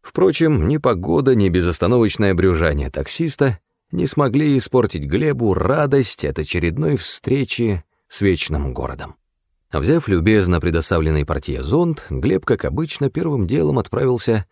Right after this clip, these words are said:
поклониться форуму. В который раз, обойдя величественные античные святыни, он решил пройтись по узенькой неприметной улочке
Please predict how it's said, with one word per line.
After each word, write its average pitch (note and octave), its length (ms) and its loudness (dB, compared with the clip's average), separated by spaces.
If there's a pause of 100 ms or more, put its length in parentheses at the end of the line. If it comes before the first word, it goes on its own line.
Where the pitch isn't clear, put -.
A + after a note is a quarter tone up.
(220)
поклониться F2 600 0
форуму. D2+ 640 -4 (640)
В - 100 -20
который C3+ 360 2
раз, A2+ 300 4
обойдя G2 340 4
величественные F#2+ 1000 2
античные D#2 520 -2
святыни, C#2 760 -6 (380)
он F2+ 200 2
решил C#3+ 320 2
пройтись A#2+ 500 0
по F#2 140 -2
узенькой B2 640 2
неприметной F2 680 0
улочке B2+ 680 0